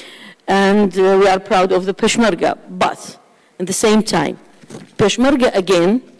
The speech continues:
uh, they are not, uh, taking their orders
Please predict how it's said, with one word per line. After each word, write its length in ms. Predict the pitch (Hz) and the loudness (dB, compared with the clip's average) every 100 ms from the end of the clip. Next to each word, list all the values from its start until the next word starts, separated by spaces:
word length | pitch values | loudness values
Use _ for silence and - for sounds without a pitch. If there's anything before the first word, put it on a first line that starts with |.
| _ _ _ | _ _ _
uh, 580 | - 175 175 170 165 170 160 - - | -4 0 2 2 0 -2 -4 -10 -12
they 200 | 185 208 | -4 0
are 160 | 208 214 | 0 2
not, 640 | 240 254 277 - - - - - | 2 2 0 -4 -10 -10 -6 0
uh, 380 | 180 175 170 165 - 78 - | 2 2 0 -2 -10 -18 -6
taking 320 | 226 226 220 | -2 0 0
their 180 | 190 185 175 | 2 2 4
orders 600 | 208 202 170 202 - | 2 2 2 0 -2